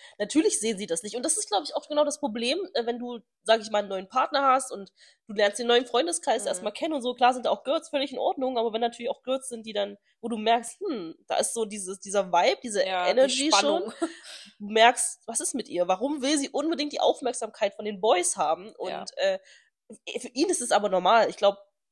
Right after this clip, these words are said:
Speaker 1: Männer gewöhnen sich da dran, oder was heißt gewöhnen sich da dran? Für die ist es, die, denen fällt sowas nicht auf. Die haben nicht
Speaker 2: Nee.
Speaker 1: diesen,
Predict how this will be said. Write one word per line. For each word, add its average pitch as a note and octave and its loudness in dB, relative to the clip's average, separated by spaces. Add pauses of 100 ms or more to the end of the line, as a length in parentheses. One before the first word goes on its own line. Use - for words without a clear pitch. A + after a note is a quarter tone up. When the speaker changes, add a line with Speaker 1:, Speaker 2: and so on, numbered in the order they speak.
(240)
Speaker 1:
Männer A#3+ 4
gewöhnen A3+ -2
sich F#4+ -8
da F#3+ 2
dran, F#3 -2
oder G#3 2
was G#3 -2
heißt G#3 -4
gewöhnen F3+ -6
sich - -6
da A3+ 0
dran? G3 -2
Für G#3+ -12
die A#3+ -6
ist F4 -4
es, - -10
die, G3+ -20
denen F#3+ -10
fällt A#3+ 0
sowas F3 -2
nicht D#3+ -6
auf. F#3 2
Die F#3+ -8
haben A3+ -2
nicht A#3 -8
Speaker 2:
Nee. - -
Speaker 1:
diesen, F#3+ -10